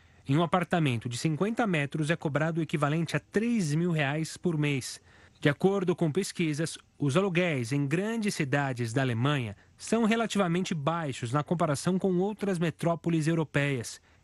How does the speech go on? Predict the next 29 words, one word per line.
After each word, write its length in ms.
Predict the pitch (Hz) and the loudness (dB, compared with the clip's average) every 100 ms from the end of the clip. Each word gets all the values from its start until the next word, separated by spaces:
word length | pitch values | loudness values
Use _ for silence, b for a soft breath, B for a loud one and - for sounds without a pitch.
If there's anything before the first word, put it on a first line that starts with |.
| b | b
E 60 | 185 | 2
levando 220 | 214 285 | 2 2
em 100 | 277 | 0
consideração 880 | 240 226 214 196 175 - 147 117 107 | 0 0 0 0 0 -2 -2 -2 -4
que 140 | - | -2
um 100 | 156 | 0
alemão 400 | 208 214 156 120 | 0 0 0 0
recebe 480 | 104 127 - 165 160 | -2 -2 0 0 0
de 160 | 147 | -2
salário 420 | 185 208 170 185 175 | -2 0 0 0 0
mínimo 440 | 165 139 113 104 b b b | 0 -2 -4 -8 b b b
o 120 | 131 | -2
correspondente 680 | 170 170 - 165 135 113 123 | 2 2 2 2 2 0 0
a 60 | |
seis 300 | 117 196 185 | 0 0 0
mil 180 | 151 214 | 0 0
e 60 | 190 | -2
seiscentos 500 | 139 117 123 110 107 | -2 -2 -2 -2 0
reais, 460 | 139 160 120 - - b b | 0 0 -4 -10 -16 b b
ele 120 | 151 | 0
consegue 340 | 160 165 165 135 | 2 2 2 2
pagar 460 | 143 127 147 208 | 2 2 2 0
o 40 | 233 | -2
aluguel 380 | 214 160 165 175 b b b | -2 -2 -4 -6 b b b
sem 240 | - 190 | -2 0
comprometer 840 | 165 202 196 214 214 - 214 214 143 | 2 2 2 2 0 2 0 -2 -6
todo 180 | 120 110 | -6 -2
o 40 | |
dinheiro. 380 | 113 127 120 | 0 0 -2